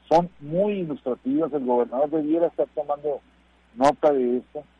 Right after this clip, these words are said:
Y sobre todo, pues ahorita ya pasamos a otra etapa, Pablo César. Ya estamos con la espalda dura para ver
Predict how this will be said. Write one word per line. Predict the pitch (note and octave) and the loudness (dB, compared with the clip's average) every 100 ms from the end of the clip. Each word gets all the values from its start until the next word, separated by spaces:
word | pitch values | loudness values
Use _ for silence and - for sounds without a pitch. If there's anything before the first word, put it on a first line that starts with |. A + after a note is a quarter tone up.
| _ _ _ _ _ - | _ _ _ _ _ -14
Y | C#3+ | 0
sobre | E3 D#3+ | 2 2
todo, | D#3 E3 G3+ A#3 - - - - - - _ _ _ _ _ _ _ _ _ | 2 4 4 0 -8 -16 -20 -20 -20 -20 _ _ _ _ _ _ _ _ _
pues | C#3 C#3 | -8 -4
ahorita | D3+ C#3+ E3 A3 G#3+ F#3+ D#3+ C3+ | -4 -4 -4 2 4 4 0 -6
ya | C#3+ F#3 | -8 -8
pasamos | G#3 F3+ F#3+ G3 E3+ | -8 -8 -8 -8 -6
a | |
otra | E3+ F3+ F#3+ | -6 -8 -8
etapa, | - G3 - F3 C#3 A#2+ | -2 -2 -2 -2 -2 -6
Pablo | C3 B2+ A#2 | -10 -12 -14
César. | B2+ A#2 F#2+ _ _ _ _ _ _ _ - | -14 -14 -14 _ _ _ _ _ _ _ -2
Ya | F3 | -2
estamos | F3 F#3 F#3+ G3 - - _ _ _ _ | 2 2 2 -8 -16 -20 _ _ _ _
con | D3+ D3+ C#3+ | 0 0 2
la | C#3 C3+ C3 | 2 2 0
espalda | - D#3+ F#3+ G3+ | -2 -2 0 -2
dura | G3+ G3 F#3+ | -2 -4 -4
para | F3+ D3+ C3 | -2 -2 -2
ver | D3+ | -4